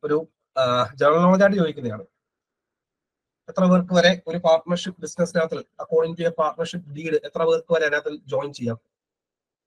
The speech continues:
അൻപത് പേർക്ക് വരെയാണ്. ഓക്കെ, അപ്പോ ഇവിടെ നോക്കടാ. അപ്പോ രണ്ടാൾക്കാരുണ്ട്, എയും ഉണ്ട്, ബിയും ഉണ്ട്. രണ്ടല്ല,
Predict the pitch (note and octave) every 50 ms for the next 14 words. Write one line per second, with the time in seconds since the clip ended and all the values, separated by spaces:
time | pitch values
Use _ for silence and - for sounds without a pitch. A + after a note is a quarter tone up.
0 | _ _ _ _ _ _ _ _ _ _ _ _ _ _ _ D#3 D#3 E3+ F3 F3
1 | F#3 F3 D3+ C#3 C3 B2 - - A#2+ A2 G#2 G#2 G2+ F#2+ _ _ _ _ _ _
2 | - - - D#3 B2 - _ _ _ _ _ _ _ _ _ _ _ _ _ _
3 | _ _ _ _ _ _ _ _ _ _ _ _ _ _ _ B3 C#4+ C4+ B3 A#3+
4 | B3 B3+ C4+ A#3 G#3 E3+ E3+ - - - _ _ _ _ _ _ _ _ _ _
5 | _ _ _ _ C#4+ D4+ C4 G#3+ G#3 - - _ _ - B3+ B3 B3 C#4 D4+ C4+
6 | A#3 G#3+ G#3+ F#3 A#3 A3+ G#3+ F3+ D#3 C#3+ C#3 D#3 G#3 A3+ _ _ D#3+ E3 F3 F3+
7 | F#3+ G#3 A3 G#3+ F3 C#3 C3+ C3+ E3 A3 C4 _ _ C#3 A#2+ C3+ C3+ B2+ B2 A2
8 | G2+ F#2 A2+ A2+ - _ _ _ _ C3 B2 C3 D3 D#3+ D3+ D3 F#3+ -